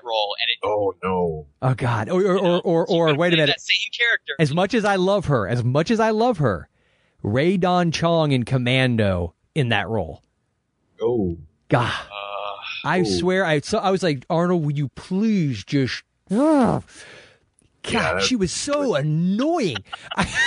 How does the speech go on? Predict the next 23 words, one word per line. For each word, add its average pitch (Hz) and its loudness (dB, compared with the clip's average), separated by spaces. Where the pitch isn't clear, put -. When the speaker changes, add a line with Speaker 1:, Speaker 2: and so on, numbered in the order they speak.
Speaker 3:
oh, 247 0
my 196 0
God. 175 -2
Speaker 2:
Yeah, 139 0
this 359 -4
was 226 -2
one 196 0
time 190 0
where 147 0
I, 131 0
she 151 -8
didn't 135 -2
annoy 143 -2
me. 120 -8
Like, 110 -2
this 156 -4
is 135 -2
one 127 -2
character, 127 -2
'cause, 113 -2
you 120 -4
know, 120 0
that 117 -2